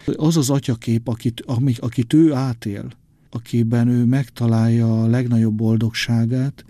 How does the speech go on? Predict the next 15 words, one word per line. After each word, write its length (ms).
hogyha 500
a 220
családok, 760
mondjuk 500
az 160
apák 720
egy 120
kicsit 340
úgy 140
elgondolkodnak 1040
azon, 340
hogy, 340
vagy 180
hát 220
úgy, 220